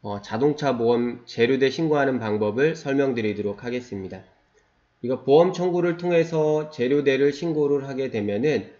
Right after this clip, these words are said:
어, 자동차 보험에서는 사실 재료대 신고를 하실 필요는 없습니다.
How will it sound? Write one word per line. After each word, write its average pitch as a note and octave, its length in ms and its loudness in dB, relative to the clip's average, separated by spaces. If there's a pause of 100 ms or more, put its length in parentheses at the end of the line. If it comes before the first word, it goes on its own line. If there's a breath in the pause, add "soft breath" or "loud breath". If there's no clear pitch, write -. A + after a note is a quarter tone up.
(160)
어, G2+ 200 -6
자동차 E3+ 560 2
보험에서는 B2+ 800 0 (200)
사실 B2+ 260 -6
재료대 A#2+ 380 0
신고를 C#3+ 360 -2
하실 B2+ 280 -8
필요는 D3 320 -2
없습니다. G2+ 520 -6